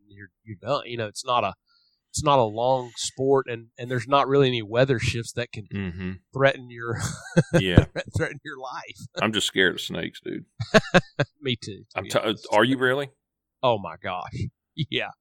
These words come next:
Speaker 2: Dude, I, <sighs> I, I don't like fishing with worms. I mean, I'm telling you, <laughs> anything that doesn't have shoulders that can move across the ground, and
Speaker 1: Yeah, not
Speaker 2: especially in, in that area of the Delta where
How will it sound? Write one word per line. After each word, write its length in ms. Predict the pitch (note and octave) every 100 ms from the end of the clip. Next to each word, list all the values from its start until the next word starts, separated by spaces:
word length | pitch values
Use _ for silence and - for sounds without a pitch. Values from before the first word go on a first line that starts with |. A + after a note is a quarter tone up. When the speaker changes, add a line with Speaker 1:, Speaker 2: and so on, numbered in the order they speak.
| _
Speaker 2:
Dude, 300 | G2 F2+ D#2+ - -
I, 260 | F#2 -
<sighs> 1400 | - F2+ - - _ _ _ _ _ _ _ _ _ _ -
I, 120 | G2+
I 80 | G#2
don't 140 | A#2 F#2+
like 180 | F2
fishing 360 | - F#2 - D2+
with 100 | C#2+
worms. 360 | D#2+ D#2+ B1+ - - _ - - F#2+
I 60 |
mean, 180 | F2+ E2+
I'm 160 | F#2+ F2+
telling 340 | F#2+ F2+ E2+
you, 120 | D#2 -
<laughs> 80 | -
anything 680 | F#2 F#2+ - G2+ F#2 F#2
that 180 | E2+ D#2
doesn't 280 | F#2 F2+ F2
have 200 | F2+ D#2+
shoulders 520 | - G2 G#2 G#2+ G#2 -
that 120 | G2
can 140 | - F#2
move 220 | G2+ F2+
across 400 | - G2 F#2+ -
the 60 | A#2
ground, 440 | - A#2+ A2+ A2+ - - - -
and 100 | -
Speaker 1:
Yeah, 40 |
not 40 | A#2
Speaker 2:
especially 480 | A2+ A#2 B2+ A2 G2
in, 160 | F#2 - - - -
in 120 | F2+
that 180 | E2 F2
area 260 | F#2+ F#2+
of 60 | E2+
the 60 | D#2+
Delta 360 | F2+ F#2 F2
where 420 | D#2+ E2 E2 D#2